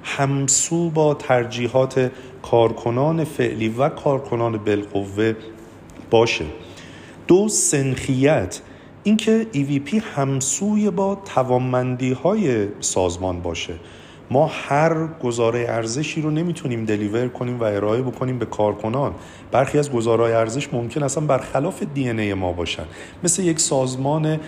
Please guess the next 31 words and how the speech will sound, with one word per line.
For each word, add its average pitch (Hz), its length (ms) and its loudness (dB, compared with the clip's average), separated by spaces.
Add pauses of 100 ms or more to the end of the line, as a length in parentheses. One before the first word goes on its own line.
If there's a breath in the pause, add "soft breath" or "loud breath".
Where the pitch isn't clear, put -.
(300 loud breath)
به 165 80 4
غایت 143 560 2
لختی 139 600 0
که 143 320 2 (280 loud breath)
در 143 180 6
ای 123 120 0
وی 117 120 -2
پی 131 200 -4
خودش 135 320 0
ادعا 120 340 2
می‌کنه 131 380 -2
که 127 120 -6
ما 123 160 -2
اینجا 120 220 -2
تیم‌های 117 600 -2
چابک 120 500 -2
داریم 117 300 0
و 113 120 2 (320 loud breath)
نگاه 113 340 2
چابک 90 460 -4
داریم. 95 220 -6
خب 143 180 -4
شما - 280 -2
اصلاً 147 220 -2
نمی‌توانید 139 760 0
از 95 140 -2
عهده 95 300 -2
چابکی 92 460 -4
بر 90 300 -2
بیایید. 85 300 -6 (460 loud breath)
لذا 143 380 6